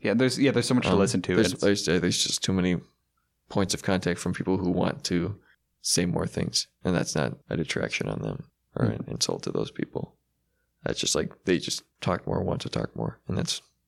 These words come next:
Speaker 2: perfectly fine
Speaker 1: And
Speaker 2: with
Speaker 1: that's,
Speaker 2: me.
Speaker 1: that's who those people are.
Speaker 2: Yep. It's fine, and I'm just not. So it ma-, it makes it hard to, like, get to know people that,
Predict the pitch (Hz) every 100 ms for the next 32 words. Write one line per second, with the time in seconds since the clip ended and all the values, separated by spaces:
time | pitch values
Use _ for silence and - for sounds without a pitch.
0 | _ - - 127 107 - 113 139 139 -
1 | - 117 117 120 110 107 - 107 113 104
2 | - 131 - _ _ _ _ - - 110
3 | 92 90 90 117 - - - _ _ _
4 | - - 82 - - _ _ - 110 -
5 | 107 104 104 - 101 98 90 85 87 80
6 | - - _ - 95 - 95 95 98 -
7 | 92 - 92 80 76